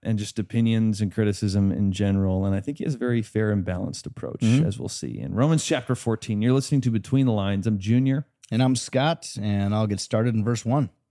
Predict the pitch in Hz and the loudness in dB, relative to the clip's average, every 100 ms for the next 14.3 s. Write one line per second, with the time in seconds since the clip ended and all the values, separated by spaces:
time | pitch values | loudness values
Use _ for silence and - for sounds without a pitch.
0 | _ _ _ _ - 92 113 139 131 110 | _ _ _ _ -8 -2 2 4 4 2
1 | - - 131 123 - 131 131 120 104 123 | -2 -6 -4 -2 2 4 4 4 2 0
2 | 147 165 151 _ _ _ _ _ - 117 | 2 2 0 _ _ _ _ _ -6 0
3 | 107 107 104 104 101 98 95 92 90 85 | 2 2 2 2 0 0 0 0 -2 -6
4 | _ _ _ _ _ _ _ - 107 107 | _ _ _ _ _ _ _ -4 0 4
5 | 113 95 - - 165 180 - - 135 202 | 4 2 -2 -2 -2 -2 -12 -2 2 2
6 | 175 160 117 95 110 143 - 104 101 98 | 2 4 4 4 0 0 -2 -2 0 0
7 | 90 156 226 233 98 85 - 82 107 - | 2 2 2 0 0 -4 -8 -8 -8 -6
8 | 87 104 107 - 151 208 147 95 87 90 | -4 -2 -2 -2 -2 0 0 -2 -2 -2
9 | 98 - 95 92 95 101 101 101 95 107 | -2 0 -2 -2 -4 -2 -4 -2 -2 -2
10 | 98 90 90 95 104 92 - _ _ _ | -4 -6 -6 -4 -2 -2 -6 _ _ _
11 | _ _ _ _ _ _ 139 165 135 85 | _ _ _ _ _ _ 2 2 0 -4
12 | 95 107 123 113 117 107 127 127 113 113 | -4 -4 0 0 2 2 4 4 2 2
13 | 104 110 107 123 131 107 104 92 101 104 | 2 2 2 2 2 2 2 0 -2 0
14 | 107 147 254 | 2 2 0